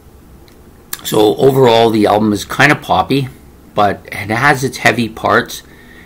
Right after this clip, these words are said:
It has its... Uh, interesting sounds at times as well. And the fact that he actually sang on this album was, uh, to me, the good part. I wish he'd done more albums where he actually did the singing, because I,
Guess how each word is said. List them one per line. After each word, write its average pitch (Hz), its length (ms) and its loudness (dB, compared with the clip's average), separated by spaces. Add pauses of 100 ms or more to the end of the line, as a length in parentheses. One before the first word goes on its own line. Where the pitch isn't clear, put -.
(160)
It - 80 -8
has 104 340 -6
its... - 240 -12
Uh, 87 360 -6 (540)
interesting 107 580 -4
sounds 104 480 -4
at 98 160 -8
times 98 420 -6
as 87 160 -10
well. 92 360 -4 (320)
And 107 120 -2
the 107 40 -4
fact 127 320 0
that 107 180 -2
he 117 220 -4
actually 101 340 -4
sang 104 380 -4
on 92 160 -6
this 85 180 -8
album 85 420 -6
was, 82 460 -8
uh, 80 320 -14
to - 140 -12
me, 87 360 -6
the 80 380 -10
good 101 340 -4
part. - 340 -14 (340)
I - 20 -12
wish 160 240 0
he'd 110 140 -2
done 107 240 0
more 101 280 0
albums 90 440 -4
where 85 140 -6
he 107 180 -2
actually 82 420 -10
did 82 180 -10
the 85 100 -12
singing, 82 480 -10
because 95 280 -10
I, 85 160 -10